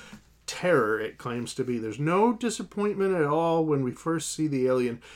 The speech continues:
since it is so well done and fits our imagination of what it looks like and more."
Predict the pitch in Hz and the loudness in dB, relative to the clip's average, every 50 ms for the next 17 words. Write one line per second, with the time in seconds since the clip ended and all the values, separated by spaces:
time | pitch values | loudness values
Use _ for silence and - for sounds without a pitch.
0 | - - - - - 170 160 151 - 160 131 123 - - - - 156 156 147 143 | -20 -12 -8 -4 0 0 0 0 0 -4 -6 -6 -6 -6 -2 0 0 2 2 2
1 | 135 127 123 117 113 113 107 101 - 117 113 - 117 101 101 107 107 104 104 104 | 0 0 -2 -6 -6 -8 -8 -10 -10 -12 -10 -8 -8 -8 -6 -6 -6 -8 -8 -8
2 | 104 113 143 170 170 147 - 160 143 123 117 110 107 - - 107 107 101 - - | -4 -2 0 0 0 -2 -2 -4 -4 -4 -4 -6 -8 -8 -8 -10 -10 -10 -10 -14
3 | 107 92 - - - - 110 131 147 151 147 147 143 139 | -14 -14 -16 -18 -18 -6 0 2 2 4 4 4 2 0